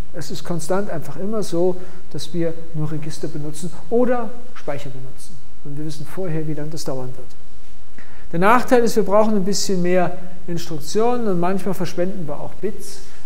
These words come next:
wenn die Instruktion, äh, konstant lang ist, bei irgend sowas wie einem X O R oder sowas.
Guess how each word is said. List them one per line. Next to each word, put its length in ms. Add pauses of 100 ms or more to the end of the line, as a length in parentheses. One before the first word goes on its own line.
(100)
wenn 180
die 260 (440)
Instruktion, 600 (340)
äh, 260
konstant 540
lang 220 (120)
ist, 260
bei 160
irgend 300
sowas 340
wie 240 (1300)
einem 140
X 340
O 60
R 240
oder 160
sowas. 640